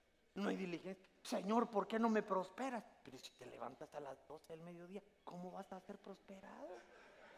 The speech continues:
Es que el Padre me prometió riqueza. Pues a las cuatro y media de la mañana ya deberías estar de pie, orando en el devocional de cuatro y media a las cinco de la mañana.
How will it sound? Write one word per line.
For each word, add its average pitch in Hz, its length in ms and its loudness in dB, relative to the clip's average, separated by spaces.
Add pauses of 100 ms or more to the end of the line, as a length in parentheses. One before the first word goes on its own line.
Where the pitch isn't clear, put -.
(1500)
Es - 240 10
que 269 120 12
el 240 200 12
Padre 320 380 12
me 277 120 12
prometió 254 520 12
riqueza. 285 600 6 (540)
Pues 240 260 6
a 226 120 8
las 208 200 4
cuatro - 400 -4
y 269 80 2
media 392 300 2
de 370 60 4
la 262 80 6
mañana 247 420 2
ya 349 140 2
deberías 392 360 2
estar 330 360 2
de 370 160 4
pie, 392 260 6 (720)
orando 285 560 12
en 330 80 6
el 269 80 10
devocional 254 560 10
de 392 100 6
cuatro 440 260 10
y 381 40 8
media 453 180 10
a 466 40 12
las 370 120 12
cinco 427 240 6
de 466 60 12
la 349 80 12
mañana. 339 600 12